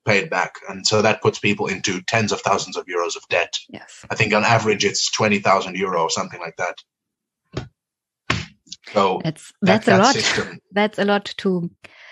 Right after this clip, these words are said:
Speaker 2: start
Speaker 1: Yeah.
Speaker 2: your life after you have studied.
Speaker 1: So, so this is something that's very concerning to a lot of students, young people like me,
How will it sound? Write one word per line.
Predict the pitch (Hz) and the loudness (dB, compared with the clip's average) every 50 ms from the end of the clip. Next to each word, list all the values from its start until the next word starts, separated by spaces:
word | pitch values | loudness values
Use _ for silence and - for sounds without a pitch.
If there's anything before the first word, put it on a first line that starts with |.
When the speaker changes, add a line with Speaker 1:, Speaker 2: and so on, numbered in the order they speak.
| - - | -20 -18
Speaker 2:
start | - - - - 190 185 196 220 240 233 - | -18 -10 0 2 2 4 4 4 2 2 -2
Speaker 1:
Yeah. | - - | -4 0
Speaker 2:
your | 190 196 220 226 | 4 6 6 6
life | 214 196 180 180 185 202 208 - - - | 6 4 4 2 0 -2 -4 -6 -6 -2
after | - 180 190 - - 214 208 | -2 -2 -2 -2 -2 -2 -2
you | 202 196 190 196 196 | 0 0 -2 -2 -4
have | 175 202 196 - | -4 -6 -10 -12
studied. | - - - 196 185 175 165 - - - - - _ _ _ _ _ _ _ _ _ _ _ _ _ _ _ _ _ _ _ _ _ _ _ _ - | -10 -6 -6 -4 -2 -2 -2 -2 -4 -6 -8 -12 _ _ _ _ _ _ _ _ _ _ _ _ _ _ _ _ _ _ _ _ _ _ _ _ -8
Speaker 1:
So, | - - 110 101 98 | -2 2 2 2 4
so | - 117 110 | 2 2 4
this | 123 135 131 135 | 4 4 2 2
is | 123 | 2
something | - 131 117 117 113 | 2 2 2 0 0
that's | 107 107 104 - | 0 -2 0 0
very | 113 107 101 101 | -2 -2 -2 -2
concerning | 104 107 101 - 110 107 107 101 - | -4 -4 -2 -2 -2 0 -2 -4 -4
to | - 104 95 95 90 | -4 -6 -6 -6 -4
a | 90 | -4
lot | 90 110 - | -2 -2 -4
of | - - | -4 -6
students, | - - 117 117 113 110 104 107 104 - - - | -4 -2 -2 0 0 0 0 0 -4 -6 -6 -6
young | 98 95 101 101 | -6 -6 -6 -6
people | 101 107 101 - 104 95 | -4 -6 -6 -6 -6 -6
like | 92 90 87 - | -6 -6 -6 -4
me, | - 110 110 107 107 104 | -2 -2 0 -2 -2 -4